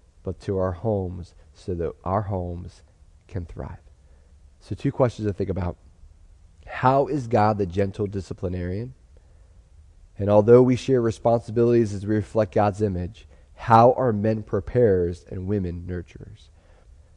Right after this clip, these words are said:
Well, let's pray. Heavenly Father, we're incredibly thankful that there is instruction on how to do this. And we're not always gonna get it right as moms and dads.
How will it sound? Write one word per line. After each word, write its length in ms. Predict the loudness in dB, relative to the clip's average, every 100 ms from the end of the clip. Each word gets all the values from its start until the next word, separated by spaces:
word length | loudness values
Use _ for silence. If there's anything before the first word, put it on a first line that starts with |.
| -12
Well, 120 | 0 0
let's 140 | 0
pray. 460 | 2 4 4 2 -8 -14
Heavenly 260 | -6 0 0
Father, 400 | 2 4 4 4
we're 160 | 2 0
incredibly 540 | -4 -2 -2 2 0
thankful 600 | 0 -2 -2 -6 -8 -8 -14 -20 -20 -20 -20 -20 -20 -20 -20 -20 _ -20 -20 _ -20 -20 -20 -20 _ -18 -8
that 160 | -2
there 180 | 2 2
is 140 | 0
instruction 680 | -4 -8 -6 -4 -4 -4 -4
on 140 | -4 -6
how 220 | 0 0
to 120 | 0
do 180 | -2 -8
this. 360 | -10 -14 -18 -20 -20 -20 -20 -20 -20 -20 -20 -20 -20 _ -20 _ _
And 80 | -4
we're 80 | 2
not 140 | 6
always 220 | 10 8 8
gonna 160 | 2
get 80 | 2
it 60 | 0
right 340 | 0 -2 -4 -12 -20 -20 -20 -20 _ -20 -14
as 120 | -8 -4
moms 460 | 0 2 2 -2
and 120 | -4
dads. 520 | -2 -2 -2 -8 -14